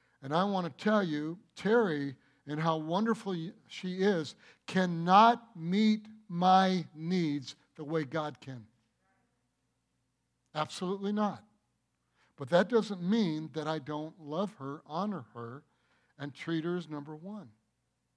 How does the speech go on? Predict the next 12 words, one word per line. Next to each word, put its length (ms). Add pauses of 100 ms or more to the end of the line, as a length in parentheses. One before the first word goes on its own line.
(540)
And 260
there 120
are 180
times 580
through 200
the, 120
the 220
years 840
that 160
I 160
have 160
found 680